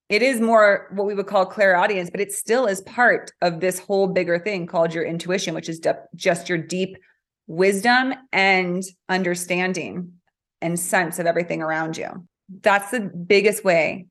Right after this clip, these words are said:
to understand the two. One is coming from fear and one is coming from love. Consider the components of fear.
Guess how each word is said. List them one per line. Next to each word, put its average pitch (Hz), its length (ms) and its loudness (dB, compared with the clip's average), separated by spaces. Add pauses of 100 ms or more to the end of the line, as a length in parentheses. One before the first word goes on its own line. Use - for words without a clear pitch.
(160)
to 196 180 -2
understand 170 680 -4 (800)
the 170 80 -2
two. - 240 -6 (1120)
One 180 680 0 (680)
is 190 120 -6
coming 175 320 -2
from 208 180 -2
fear 160 340 -2
and 175 180 -4
one 160 140 0
is 165 120 -6
coming 160 240 -6
from 156 180 -6
love. - 260 -10 (2500)
Consider 190 400 2
the 190 100 2
components 180 480 -2
of 170 80 -6
fear. - 400 -6